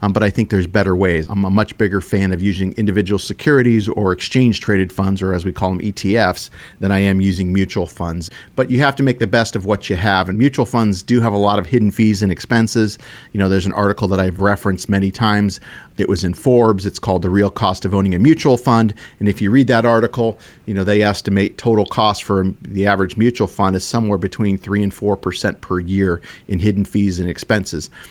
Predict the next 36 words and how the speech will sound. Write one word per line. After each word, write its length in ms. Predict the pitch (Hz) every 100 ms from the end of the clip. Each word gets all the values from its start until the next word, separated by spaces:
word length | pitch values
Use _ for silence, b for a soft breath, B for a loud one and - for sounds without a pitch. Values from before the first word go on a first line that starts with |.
| B
Most 280 | 104 110 113
people 220 | 127 110
just 240 | 95 101 -
look 240 | 104 -
at 200 | 98 -
what 220 | 101 95 -
their 200 | 92 90
expense 400 | - 160 160 147
ratios 460 | 120 - 117 104
are, 140 | 107 95
but 160 | 101
there's 220 | 101 95
more 180 | 104 95
to 260 | - - 95
it 120 | -
than 160 | 95 90
that. 300 | 87 82 -
So 240 | 101 90 B B B
you 80 | 113
gotta 200 | 147 147
get 120 | 123
educated 420 | 120 110 - 120
and 100 | 104
understand 520 | 107 98 - 110 104 101
what 160 | 95
the 100 | 98
real 280 | 92 104 104
rate 220 | 98 98
of 140 | 92 92
return 380 | - 131 120
is 180 | 101 92
after 280 | 98 98 98
you've 240 | 95 95
paid 240 | - 98 92
those 200 | 92 90
fees, 400 | 151 147 110